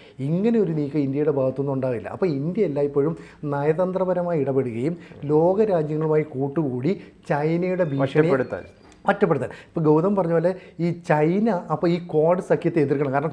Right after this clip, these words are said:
Speaker 1: ക്വാഡ് സഖ്യം വലിയൊരു ഇഷ്-, ഇതിലേക്ക്
Speaker 2: അതെ,
Speaker 1: പോകും.
Speaker 2: അതെ.
Speaker 1: അപ്പൊ ഈ ക്വാഡിനെതിരായിട്ടൊരു അനൗദ്യോഗിക സഖ്യമുണ്ട്. അതല്ലേ ഗൗതം ഇപ്പൊ പറഞ്ഞത്?
Speaker 2: അതെ, അതെ, അനൗദ്യോഗിക സഖ്യമുണ്ട്.
Speaker 1: ആ.
Speaker 2: അത്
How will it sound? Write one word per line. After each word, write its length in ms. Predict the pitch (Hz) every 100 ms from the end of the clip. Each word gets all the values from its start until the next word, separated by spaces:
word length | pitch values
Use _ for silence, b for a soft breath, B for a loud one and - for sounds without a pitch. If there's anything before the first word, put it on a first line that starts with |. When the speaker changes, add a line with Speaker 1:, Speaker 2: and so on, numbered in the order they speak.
| 139
Speaker 1:
ക്വാഡ് 200 | 160 196
സഖ്യം 360 | 202 208 196
വലിയൊരു 280 | 185 190 202
ഇഷ്-, 320 | 190 - -
ഇതിലേക്ക് 340 | 190 190 175 175
Speaker 2:
അതെ, 160 | 175
Speaker 1:
പോകും. 140 | 151 117
Speaker 2:
അതെ. 100 | 104 -
Speaker 1:
അപ്പൊ 140 | 180
ഈ 20 |
ക്വാഡിനെതിരായിട്ടൊരു 840 | 208 180 196 220 233 214 202 202 185
അനൗദ്യോഗിക 580 | 156 170 185 190 208 208
സഖ്യമുണ്ട്. 460 | 180 - 156 135
അതല്ലേ 220 | 170 190
ഗൗതം 240 | 160 170 165
ഇപ്പൊ 140 | 156
പറഞ്ഞത്? 220 | 151 147
Speaker 2:
അതെ, 160 | 131 120
അതെ, 140 | 110
അനൗദ്യോഗിക 540 | 78 107 127 131 139 135
സഖ്യമുണ്ട്. 460 | 123 113 107 -
Speaker 1:
ആ. 140 | 131 113
Speaker 2:
അത് 500 | 110 127 135 135